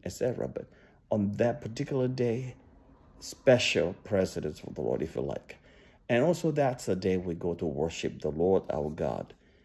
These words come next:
okay? Um, so, so recreation then, if the recreation is pleasant, enjoyable activity as opposed to toil,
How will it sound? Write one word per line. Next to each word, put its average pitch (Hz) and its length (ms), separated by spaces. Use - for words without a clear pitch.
okay? 98 360
Um, 95 380
so, - 420
so - 200
recreation 139 1300
then, 107 640
if 220 200
the 139 100
recreation 107 760
is - 140
pleasant, - 720
enjoyable 101 680
activity 73 760
as 95 140
opposed - 400
to - 80
toil, - 560